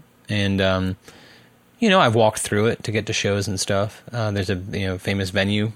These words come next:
uh, adjacent to the campus that I've gone to many, many times, even before I lived out here, when I was just visiting the area, I saw a concert there. And, um,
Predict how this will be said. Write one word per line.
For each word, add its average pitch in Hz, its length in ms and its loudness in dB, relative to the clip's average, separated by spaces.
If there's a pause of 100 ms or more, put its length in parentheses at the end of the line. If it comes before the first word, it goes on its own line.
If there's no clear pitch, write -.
uh, 113 140 -2
adjacent 107 380 -2
to 95 40 -6
the 95 80 -2
campus 101 320 -4
that 104 100 -4
I've 95 120 -2
gone 98 160 0
to 101 120 -6
many, 101 240 0
many 98 160 -2
times, 101 260 -2
even 139 180 0
before 113 260 2
I 98 40 4
lived 123 220 2
out 92 140 2
here, 92 220 -4 (1000)
when 98 120 0
I - 20 2
was 92 120 0
just 98 140 -2
visiting 101 300 0
the 98 140 2
area, 107 220 2
I - 20 0
saw 95 200 2
a 98 40 0
concert 95 360 -2
there. 90 280 0
And, 107 260 2
um, 95 320 2